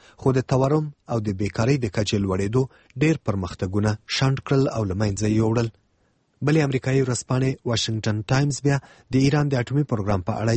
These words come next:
یو تحلیلي مطلب خپور کړی چې په پیل کې لیکلي دي، د ایران اسلامي جمهوریت د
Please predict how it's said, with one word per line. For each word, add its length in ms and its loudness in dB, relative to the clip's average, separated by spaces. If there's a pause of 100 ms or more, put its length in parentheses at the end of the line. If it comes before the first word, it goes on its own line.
یو 80 0 (100)
تحلیلي 340 0 (120)
مطلب 320 -2
خپور 300 -4
کړی 180 2 (320)
چې 80 0 (100)
په 140 2
پیل 200 2
کې 300 -2
لیکلي 300 0
دي، 140 2 (380)
د 100 -4
ایران 240 2 (100)
اسلامي 360 0
جمهوریت 420 0 (240)
د 40 -2